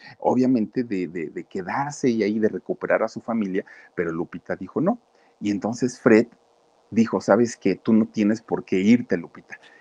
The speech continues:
El que se va soy yo". Y entonces Lupita dijo, "Bueno, pues está bien, pues si tú quieres, adelante, yo me quedo aquí con los niños".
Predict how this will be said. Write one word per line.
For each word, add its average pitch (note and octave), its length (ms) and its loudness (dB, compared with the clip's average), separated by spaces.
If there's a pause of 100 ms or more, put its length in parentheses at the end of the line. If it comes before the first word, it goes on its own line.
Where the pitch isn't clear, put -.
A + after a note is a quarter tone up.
El E2+ 260 0
que - 140 -6
se E2+ 160 -6
va D#2 180 0
soy A#2+ 240 6
yo". A3 220 6 (760)
Y F#2+ 80 -4
entonces F#2 320 -2
Lupita A2+ 340 2
dijo, F3+ 200 4
"Bueno, A4 340 2
pues - 160 -8
está C#3 240 2
bien, G3+ 180 -2
pues - 140 -10
si - 60 -14
tú - 200 -8
quieres, G3+ 420 -4
adelante, E2 560 -6
yo E2 100 -6
me G2+ 120 -6
quedo E2+ 200 -8
aquí E2 180 -14
con G#2 200 -4
los A#2+ 120 -4
niños". F#3 340 -6